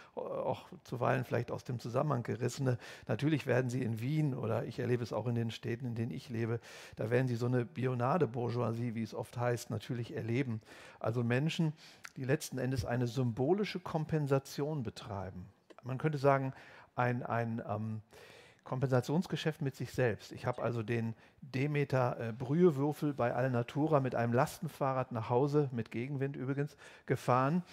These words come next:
und dafür fliege ich dann eben in den Süden und komme dann unter dem Strich in der Tat, da hat Herr Faller dann recht,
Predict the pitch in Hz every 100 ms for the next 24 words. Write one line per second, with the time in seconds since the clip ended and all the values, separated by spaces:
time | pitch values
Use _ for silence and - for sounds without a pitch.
0 | - - - 127 131 135 160 139 139 135
1 | 131 123 123 127 135 127 123 113 131 151
2 | 127 151 - - 143 135 127 135 151 127
3 | 123 123 - 135 139 123 117 - 131 127
4 | 117 120 120 107 120 123 117 110 131 -